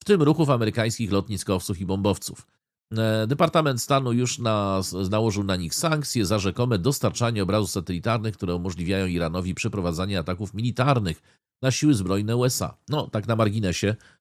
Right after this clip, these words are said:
to, co publikują w sieciach społecznościowych, może być tylko ułamkiem tego, co wysyłają na przykład mailem, <laughs> tak, do I R G C.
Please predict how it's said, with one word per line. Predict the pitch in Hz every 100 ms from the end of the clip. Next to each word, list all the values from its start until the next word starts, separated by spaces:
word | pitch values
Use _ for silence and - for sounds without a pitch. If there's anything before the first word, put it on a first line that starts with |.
| _
to, | -
co | - 120
publikują | 131 120 117 127 127 101
w |
sieciach | - 113 107
społecznościowych, | 107 98 95 90 - 85 117 -
może | 98 98 98
być | 95 95 - - - _ -
tylko | 117 113
ułamkiem | - 123 107 104 110 95
tego, | 92 87
co | 101 104
wysyłają | 87 101 110 87 90 98
na | 92
przykład | 87 - 101 104
mailem, | 151 147 113 135 101
<laughs> |
tak, | 87 101
do | 95 82 92
I | 90
R | 90
G | 90 117
C. | 117 123